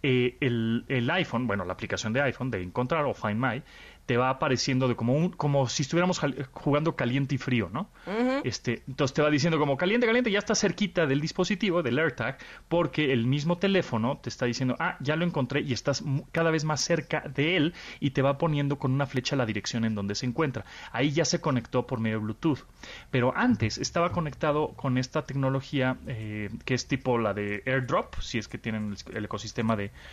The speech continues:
Speaker 1: de Apple, de Mac y de I O S, es cuando tú mandas, este, archivos de manera inalámbrica de una, de un iPhone a una Mac, ¿no?
Speaker 2: Ujú.
Speaker 1: Es más o menos ese, ese tipo de, de tecnología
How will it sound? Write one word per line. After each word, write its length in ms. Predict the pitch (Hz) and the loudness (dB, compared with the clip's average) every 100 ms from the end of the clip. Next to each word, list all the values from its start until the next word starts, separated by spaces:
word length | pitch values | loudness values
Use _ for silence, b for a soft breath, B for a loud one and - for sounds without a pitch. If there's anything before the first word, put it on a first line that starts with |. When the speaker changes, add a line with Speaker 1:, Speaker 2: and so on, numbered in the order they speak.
| B | B
Speaker 1:
de 100 | 117 | 0
Apple, 260 | 98 - 107 | 0 0 -2
de 100 | 98 | 0
Mac 320 | 101 95 - | 0 0 -2
y 40 | |
de 80 | 101 | -2
I 180 | 98 98 | -2 -2
O 40 | |
S, 120 | 123 - B B B - | -6 -8 B B B -4
es 180 | 113 | -4
cuando 260 | - 110 107 | -2 0 0
tú 100 | 127 | 2
mandas, 360 | 123 117 117 104 | 2 2 2 -2
este, 220 | - 110 | -6 -4
archivos 680 | 98 - 123 110 104 - | -4 -2 -2 0 -4 -4
de 80 | 127 | -6
manera 280 | 107 104 110 | -4 -2 -2
inalámbrica 600 | 107 104 107 110 107 110 | -2 -2 0 -2 -2 -2
de 140 | 101 95 | -2 -4
una, 420 | 101 104 104 - - | -2 -2 -4 -6 -6
de 100 | 120 | -2
un 120 | 113 | 2
iPhone 320 | 110 110 113 | 2 2 0
a 40 | 98 | 2
una 160 | 104 | 2
Mac, 260 | 139 208 - - | 0 -2 -8 -8
¿no? 160 | 175 - - | -8 -6 -4
Speaker 2:
Ujú. 260 | 202 190 - | -2 -2 -4
Speaker 1:
Es 120 | 135 131 | -4 0
más 200 | 139 160 | 0 2
o 20 | |
menos 280 | 143 139 139 | 0 0 -2
ese, 260 | 127 143 | -2 -2
ese 240 | 139 131 135 | -2 -4 -4
tipo 340 | - 127 131 | -4 -4 -2
de, 300 | 127 127 123 | 2 0 0
de 180 | - 143 | -4 -6
tecnología 600 | 139 143 139 135 170 123 | -4 -2 -2 -2 -2 -4